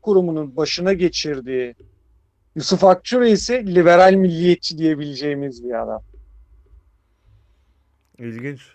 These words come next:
Speaker 1: Hani dem-, yani demek istediğim nokta o. Çünkü millet, hani milliyetçilik, milleti kavramaya çalıştığı için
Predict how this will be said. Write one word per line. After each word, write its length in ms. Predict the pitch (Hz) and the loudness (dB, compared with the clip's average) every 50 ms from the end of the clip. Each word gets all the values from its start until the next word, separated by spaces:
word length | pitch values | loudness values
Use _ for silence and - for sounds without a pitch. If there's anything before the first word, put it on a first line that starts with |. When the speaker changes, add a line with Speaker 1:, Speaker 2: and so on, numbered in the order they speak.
| _ _ | _ _
Speaker 1:
Hani 360 | 120 123 123 123 123 123 135 _ _ _ _ _ _ _ _ _ _ _ _ _ _ _ _ _ _ _ _ _ _ _ _ _ _ _ _ _ _ _ _ _ _ - _ _ _ _ - | -10 -8 -6 -6 -6 -8 -12 _ _ _ _ _ _ _ _ _ _ _ _ _ _ _ _ _ _ _ _ _ _ _ _ _ _ _ _ _ _ _ _ _ _ -20 _ _ _ _ -12
dem-, 360 | 185 147 180 175 175 202 202 - | -2 2 4 4 4 2 2 2
yani 180 | 208 170 160 | 2 2 4
demek 220 | 160 185 190 196 190 | 4 6 4 4 2
istediğim 220 | - - 202 196 | 2 0 2 4
nokta 240 | 190 185 190 - 202 | 4 2 2 2 -2
o. 60 | 151 - | -2 -2
Çünkü 320 | - 208 226 220 - 220 | -2 -2 -2 -2 -2 -4
millet, 640 | 196 170 147 143 147 165 170 180 180 185 220 277 277 _ _ _ _ _ _ _ _ _ _ _ | -4 -4 -4 -4 -4 -2 -2 -2 0 0 0 -2 -2 _ _ _ _ _ _ _ _ _ _ _
hani 140 | - 117 117 | -14 -12 -8
milliyetçilik, 920 | 127 139 143 147 160 165 180 175 175 - - - 190 190 185 190 - _ _ _ _ _ _ _ _ _ _ _ _ _ _ _ _ _ _ _ - | -6 -4 -4 -2 0 2 2 2 2 0 -6 -2 0 -2 -2 -2 -6 _ _ _ _ _ _ _ _ _ _ _ _ _ _ _ _ _ _ _ -6
milleti 500 | 139 156 160 165 170 185 190 - 233 - | -2 0 0 2 2 2 0 0 -6 -2
kavramaya 560 | - 185 170 165 160 175 180 185 190 190 190 | 2 4 4 4 4 4 2 2 2 0 0
çalıştığı 580 | - - 185 170 170 175 - - _ - 254 | -2 -2 -2 0 0 0 -2 -4 _ -8 -6
için 520 | 285 302 302 269 - - - - 220 285 | -4 -4 -4 -4 -6 -8 -8 -8 -8 -10